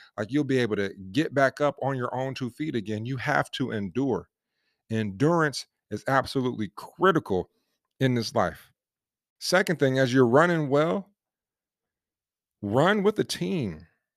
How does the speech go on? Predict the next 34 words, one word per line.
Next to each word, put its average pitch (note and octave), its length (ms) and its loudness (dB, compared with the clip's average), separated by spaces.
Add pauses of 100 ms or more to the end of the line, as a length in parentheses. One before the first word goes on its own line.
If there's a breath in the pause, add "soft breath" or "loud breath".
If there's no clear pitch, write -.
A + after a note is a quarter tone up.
(340)
We D3 220 0
have F3 240 2
so D3 340 -4
many F3 280 0
examples A2 1080 -4 (340)
in D#3+ 280 0
the E3 60 0
Bible G2+ 680 0 (320)
of C3+ 480 0 (580)
faith. D3+ 440 -4 (1080)
People F3 300 0
who C#3 140 4
lived C3 480 4
their D3 200 2
lives A#2 640 -2
and A#2+ 160 -4
their C3 120 0
lifestyles A#2 760 0
in A#2 80 -6
a A2+ 60 -4
way C3+ 240 -2
that A#2+ 280 -2
pleased C3 560 -6
God. A2+ 400 -4 (1300)
If A#2 180 -6
those G#3 320 0
folks - 400 -2
can G#2+ 220 -8
do G#2+ 160 -4
it, A2+ 80 -8
man, D3+ 280 -4
we C3 140 -2
can E3 380 -6
too. E3+ 320 -8